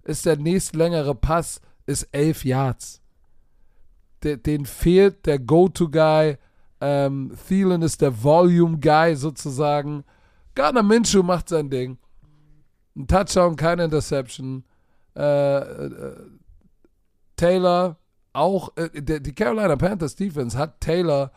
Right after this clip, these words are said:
und Zach Moss eigentlich gut unter Kontrolle gehabt, aber, weißt du, wenn, wenn die Offense, scheiße, zwei der Touchdowns sind ja nicht mal gegen,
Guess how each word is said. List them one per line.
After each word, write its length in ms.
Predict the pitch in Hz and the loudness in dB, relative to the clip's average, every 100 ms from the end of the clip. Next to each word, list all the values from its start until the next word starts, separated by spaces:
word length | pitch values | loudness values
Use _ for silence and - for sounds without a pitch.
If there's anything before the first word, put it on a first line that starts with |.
| _ - | _ -12
und 180 | 139 | -4
Zach 240 | 143 151 - | -2 -2 -4
Moss 340 | 143 160 139 | -2 0 -2
eigentlich 320 | - 147 127 | -4 -4 -4
gut 180 | - 175 | -8 -4
unter 200 | 160 139 | -2 -4
Kontrolle 500 | - 127 - 147 170 | -6 -8 -4 -2 -2
gehabt, 460 | 135 127 139 - - _ _ _ _ - | -2 -4 -6 -8 -20 _ _ _ _ -6
aber, 520 | 139 143 135 127 117 _ _ _ _ - | -2 0 0 0 -4 _ _ _ _ -6
weißt 220 | 147 - | -4 -4
du, 80 | 156 | -4
wenn, 220 | 147 143 | -4 -4
wenn 140 | 147 151 | -6 -4
die 140 | 139 | -2
Offense, 640 | 170 165 151 143 - - - _ - _ _ _ _ _ _ - | -2 0 -4 -4 -10 -14 -18 _ -20 _ _ _ _ _ _ -10
scheiße, 380 | 170 202 180 139 | -4 -2 -4 -8
zwei 240 | 156 185 | -2 0
der 140 | 185 120 | 0 0
Touchdowns 600 | 165 165 - 127 127 147 | -4 -4 -6 -6 -6 -6
sind 160 | 147 | -6
ja 100 | 147 | -4
nicht 180 | 139 143 | -4 -4
mal 140 | 135 | -4
gegen, 400 | 120 135 127 120 | -4 -6 -6 -8